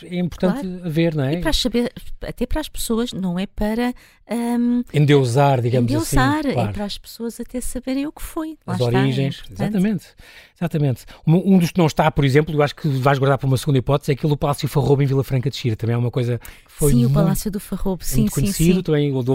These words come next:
Speaker 1: grandes festas, já tem uma história também
Speaker 2: É verdade.
Speaker 1: brutal por trás, e hoje
Speaker 2: Sim.
Speaker 1: está, é só quase, ah, paredes e chão e teto,
Speaker 2: É,
Speaker 1: mais nada.
Speaker 2: é.
Speaker 1: Foi completamente tudo roubado ali em Vila Franca de Xira e um dia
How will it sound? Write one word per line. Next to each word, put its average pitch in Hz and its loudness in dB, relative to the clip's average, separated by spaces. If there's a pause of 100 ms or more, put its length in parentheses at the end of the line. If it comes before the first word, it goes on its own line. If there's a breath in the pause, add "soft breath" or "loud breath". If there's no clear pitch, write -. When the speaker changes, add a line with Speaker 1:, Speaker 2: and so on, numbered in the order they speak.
Speaker 1:
grandes 131 0
festas, 131 -4
já 127 -4
tem 151 0
uma 139 0
história 135 -6
também 131 -4
Speaker 2:
É - -6
verdade. 180 -6
Speaker 1:
brutal 143 -2
por 135 -8
trás, 135 -8
e 143 -10
hoje 143 0
Speaker 2:
Sim. 147 -4
Speaker 1:
está, 156 -2 (100)
é 139 -12
só 123 -6
quase, 123 -8 (320 soft breath)
ah, 131 -10 (380)
paredes 143 0
e 123 -14
chão 151 -6
e 127 -8
teto, 151 -2
Speaker 2:
É, 170 -4
Speaker 1:
mais 127 -4
nada. 135 0
Speaker 2:
é. - -14
Speaker 1:
Foi 131 -6
completamente 127 -2
tudo 113 -10
roubado 117 0
ali 123 0
em 120 0
Vila 120 0
Franca 120 -6
de - -10
Xira 131 -4
e 120 -8
um 107 -2
dia 117 -2